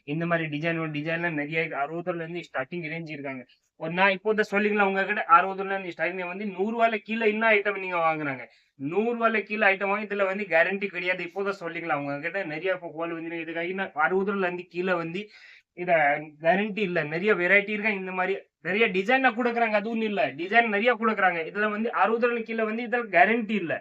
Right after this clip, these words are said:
நூறு ரூபாயில கீழே வந்து கேரண்டி கிடையாது. இந்த மாதிரி நிறைய டிசைன் இருக்காங்க, பிரிண்ட்ல இருக்காங்க, அப்புறம் இந்த ஒர்க்ல இருக்காங்க, சில்க் சாரி இருக்காங்க, பட்டு சாரி இருக்காங்க, நிறைய வெரைட்டி இருக்காங்க.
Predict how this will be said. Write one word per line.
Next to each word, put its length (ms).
நூறு 260
ரூபாயில 280
கீழே 260
வந்து 220
கேரண்டி 500
கிடையாது. 400
இந்த 140
மாதிரி 240
நிறைய 260
டிசைன் 380
இருக்காங்க, 340
பிரிண்ட்ல 380
இருக்காங்க, 280
அப்புறம் 260
இந்த 240
ஒர்க்ல 340
இருக்காங்க, 300
சில்க் 240
சாரி 200
இருக்காங்க, 280
பட்டு 260
சாரி 200
இருக்காங்க, 320
நிறைய 260
வெரைட்டி 340
இருக்காங்க. 260